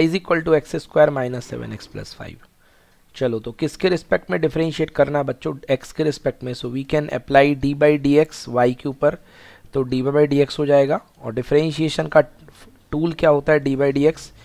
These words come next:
x square minus seven एक्स प्लस फाइव। हाँ बेटा, तीन function है देखो जय, one, two and three। तीन function है, तीनों को अलग अलग break कर लो। बीच में minus है तो minus, plus है तो plus।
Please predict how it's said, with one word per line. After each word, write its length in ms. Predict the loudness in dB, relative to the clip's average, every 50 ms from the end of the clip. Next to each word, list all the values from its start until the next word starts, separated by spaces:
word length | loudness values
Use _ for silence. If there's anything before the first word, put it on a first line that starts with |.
| -20 -20 -20 -20 -20 -20 -20 -10 -2 2
x 320 | 2 2 2 0 -6 -4
square 500 | -4 -6 -6 -4 4 8 8 8 8 8
minus 480 | 4 -2 -2 -2 -2 -2 -2 -4 -6 -6
seven 440 | -4 -2 0 0 2 0 0 0
एक्स 240 | 0 -2 -2 -4 -8
प्लस 340 | -12 -6 -4 -4 -4 -4 -6
फाइव। 320 | -10 -8 -6 -6 -6 -8 -10 -14 -16 -16 -16 -16 -16 -18 -18 -20 -20 -20 -20 -20 -20 -20 -20 -20 -20 -20 -20 -20 -20 -20 -20 -20 -16 -8
हाँ 280 | -4 -2 -2 -2 -2 -2 0
बेटा, 180 | 4 6 6
तीन 340 | 4 4 2 -2 -2 -2 -2
function 420 | 0 0 -2 -2 -2 -2 0 0 2
है 80 | 2
देखो 360 | 2 0 0 -2 -4 -8 -8 -10 _ _ -4
जय, 340 | 2 6 6 6 6 4 -2 -6
one, 420 | -2 0 2 2 2 0 -4 -10 -14 _ _ _ _ _ _ -6
two 320 | -4 -2 -2 -2 -4 -6 -8 _ _ _ -4
and 220 | -2 -2 -2 -4 -8 -10
three। 260 | -8 -6 -6 -6 -8 -14 _ _ _ _ _ -18 -12 -8
तीन 200 | -6 -4 -6 -4
function 420 | 0 -2 -2 0 -2 -6 -4 -4
है, 60 | -4
तीनों 280 | -4 -4 -4 -4 -4 -2
को 120 | 2 6
अलग 180 | 6 6 6 6
अलग 240 | 4 4 2 2 0
break 240 | -2 -2 -2 -2 -6
कर 120 | -8 -6
लो। 200 | -6 -6 -6 -6
बीच 260 | -6 -6 -6 -6 -6
में 100 | -6 -4
minus 440 | -2 -2 -2 0 0 -2 -2 -2 -2
है 60 | -4
तो 100 | -4 -4
minus, 380 | -2 -2 -2 0 -2 -4 -6 -8
plus 300 | -6 -4 -4 -4 -2 -4
है 60 | -6
तो 140 | -4 -6 -10
plus। 420 | -10 -10 -10 -10 -10 -12 -16 -20